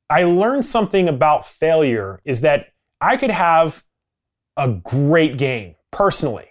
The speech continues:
in terms of my responsibilities and my, I could have the game of my life. But if we lost the game as a team, my coaches would tear me to pieces and they'd give me all this feedback about the things I had done wrong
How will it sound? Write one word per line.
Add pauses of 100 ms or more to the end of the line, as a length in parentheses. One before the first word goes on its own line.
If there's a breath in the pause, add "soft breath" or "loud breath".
(120)
in
terms
of
my
responsibilities
and
my,
I
could
have
the
game
of
my
life. (640)
But
if
we
lost
the
game (220)
as
a
team,
my
coaches
would
tear
me
to
pieces
and
they'd
give
me
all
this
feedback
about
the
things
I
had
done
wrong